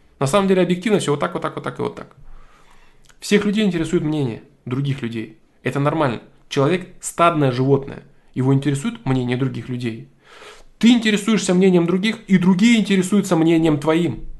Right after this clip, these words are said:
Как бы они ни наигрывали, как бы они ни играли, их всегда обрадует твоя похвала. Их всегда будет раздражать твое порицание. Поэтому твое вот это вот мнение о том, что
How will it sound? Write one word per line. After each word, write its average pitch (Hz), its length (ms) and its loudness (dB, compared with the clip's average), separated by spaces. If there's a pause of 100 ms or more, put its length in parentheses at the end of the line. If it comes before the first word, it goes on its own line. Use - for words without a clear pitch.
(500)
Как 175 220 2
бы 180 100 4
они 175 160 6
ни 170 180 2
наигрывали, 175 720 4 (160)
как 135 200 -4
бы 139 80 2
они 139 140 4
ни 139 160 2
играли, 135 420 0 (440)
их 180 120 2
всегда 180 340 2
обрадует 190 460 6
твоя 151 180 2
похвала. 110 540 -4 (680)
Их 143 120 2
всегда 156 300 2
будет 139 240 2
раздражать 139 560 0
твое 127 220 2
порицание. 139 540 -4 (720)
Поэтому 143 280 2
твое 185 340 4
вот 160 140 2
это 180 180 2
вот 143 200 2
мнение 165 580 2
о 131 60 0
том, 180 180 2
что - 220 -6